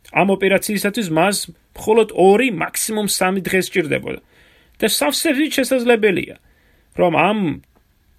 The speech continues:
ჩანაფიქრის, ამ ოპერაციის, ამ მოქმედების წარმატებით განხორციელების შემთხვევაში ათასრვაასოთხმეტი წლ-, წლის კამპანია სულ სხვანაირად წარს-, დასრულებულიყო. მაგრამ სად იყო, აბა, ეს ორი-სამი დღე?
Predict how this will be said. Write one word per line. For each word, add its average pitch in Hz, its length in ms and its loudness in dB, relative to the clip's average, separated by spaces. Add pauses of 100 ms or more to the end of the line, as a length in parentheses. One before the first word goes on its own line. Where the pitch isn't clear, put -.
(300)
ჩანაფიქრის, - 680 -2
ამ 143 200 -4
ოპერაციის, 156 760 -4
ამ 135 160 -4
მოქმედების 139 600 0 (580)
წარმატებით 175 560 2
განხორციელების 139 640 -2
შემთხვევაში - 480 -4
ათასრვაასოთხმეტი 165 840 -4
წლ-, 180 320 -10
წლის 165 360 -4
კამპანია 175 380 -4
სულ 190 260 -8
სხვანაირად 143 500 -4
წარს-, - 300 -10
დასრულებულიყო. 123 760 -6 (580)
მაგრამ 175 380 -2 (380)
სად 233 300 0
იყო, 143 180 0
აბა, 135 200 2 (200)
ეს 123 280 -6
ორი-სამი 131 600 -4
დღე? - 180 -12